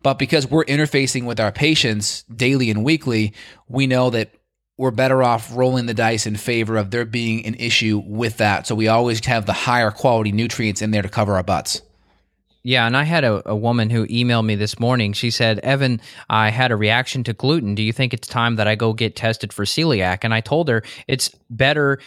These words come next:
Speaker 2: cheaper, and likely safer just to assume that you've got a massive allergy to gluten and you just need to stay away, because really going through the gastroenterology process where they make you eat, what is it, two slices of bread for, like, a week or two, and then they cut out a piece of your intestine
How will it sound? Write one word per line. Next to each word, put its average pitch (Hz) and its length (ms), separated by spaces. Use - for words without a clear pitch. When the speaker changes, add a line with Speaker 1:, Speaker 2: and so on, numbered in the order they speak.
Speaker 2:
cheaper, 143 440
and 110 200
likely 117 300
safer 127 440
just 120 260
to 113 140
assume 131 560
that 107 260
you've 110 200
got 117 180
a 107 40
massive 110 540
allergy 110 480
to 110 120
gluten 127 340
and 107 120
you 107 60
just 110 240
need 110 140
to 107 60
stay 107 260
away, 107 340
because 101 320
really 131 360
going 131 260
through 131 140
the 113 80
gastroenterology 117 960
process 113 540
where 107 100
they 104 80
make 113 260
you 113 140
eat, 117 220
what 113 160
is 98 100
it, 92 140
two 131 200
slices 120 520
of 98 120
bread 110 320
for, 117 80
like, 101 200
a 92 40
week 110 240
or 131 60
two, 127 300
and 101 100
then 101 120
they 98 100
cut 117 240
out 113 160
a 104 40
piece 117 280
of 104 120
your 104 80
intestine 110 600